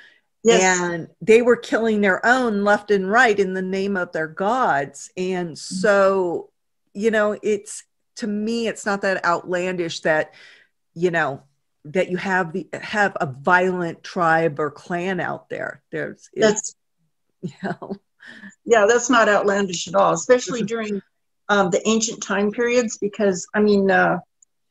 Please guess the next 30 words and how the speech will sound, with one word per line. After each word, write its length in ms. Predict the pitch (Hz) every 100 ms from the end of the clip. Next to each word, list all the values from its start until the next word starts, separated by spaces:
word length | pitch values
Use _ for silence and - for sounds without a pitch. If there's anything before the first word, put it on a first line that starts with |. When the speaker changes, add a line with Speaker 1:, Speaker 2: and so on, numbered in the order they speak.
| _ _ _
Speaker 1:
it's 240 | 214 208 202
not 320 | 226 208 -
acceptable 760 | 202 - - 202 202 175 185 180
to 180 | 202 -
us 340 | 196 190 -
now, 300 | 185 175 214
but 160 | 220 214
there 220 | 208 -
are 220 | 196 226 -
tribes 560 | 214 233 247 208 -
even 400 | 208 202 202 190 -
in 320 | 196 185 175
other 320 | - 196 202 170
countries, 480 | - 277 - - -
like 180 | 165 170
in 100 | 151
Africa, 580 | 175 175 - 165 170 170 -
for 140 | 180
example, 580 | 170 175 170 165 147 - _ _ _ _ _ _ -
um, 340 | 190 180 165
that 260 | 190 196 -
still 440 | - - 233 220
practice 440 | 214 185 196 208 208
cannibalism. 720 | 233 254 262 165 151 147 165
I 60 | 170
mean, 320 | 185 185 180 -
a-, 180 | 175 208
and 140 | 202
Speaker 2:
Mm-hmm. 180 | 226 247
Speaker 1:
even, 200 | 208